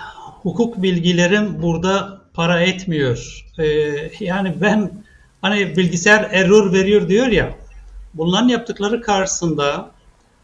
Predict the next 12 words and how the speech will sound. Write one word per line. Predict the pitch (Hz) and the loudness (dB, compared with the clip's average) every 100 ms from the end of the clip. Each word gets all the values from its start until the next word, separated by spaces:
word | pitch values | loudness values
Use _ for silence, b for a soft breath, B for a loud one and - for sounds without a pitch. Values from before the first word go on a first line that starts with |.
| _ | _
bir, | 170 185 180 - | -16 -14 -10 -4
e, | 190 175 170 165 160 156 156 | -2 2 2 2 2 0 -2
bir | 254 | -2
ara | 269 214 190 190 - | 2 2 2 -2 -4
Ergün | 196 180 202 | -2 -2 0
Özgudun | 208 190 160 175 180 | 0 0 -2 -2 0
Hoca | 143 135 131 | 0 0 -2
biliyorsunuz | 165 165 165 123 - | -4 -4 -6 -10 -8
iyi | 165 165 | -6 -2
bir | 160 | -2
anayasa | 143 165 180 - | 0 0 0 0
hocası. | 143 131 127 180 226 | -2 -2 -4 -4 -6